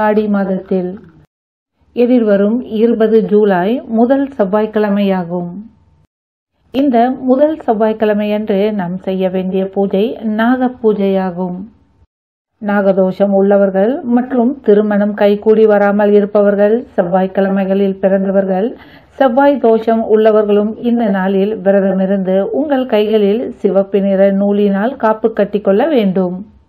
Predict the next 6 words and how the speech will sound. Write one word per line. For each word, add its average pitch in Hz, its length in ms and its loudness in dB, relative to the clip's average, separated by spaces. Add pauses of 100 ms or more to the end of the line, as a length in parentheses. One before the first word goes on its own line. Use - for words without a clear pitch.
(600)
இந்த 247 240 -2 (120)
காப்பு 240 380 -2
கயிறினை 226 600 2
தயாரிக்க 220 560 0 (320)
உங்களுக்கு 220 560 0
தேவை 202 360 0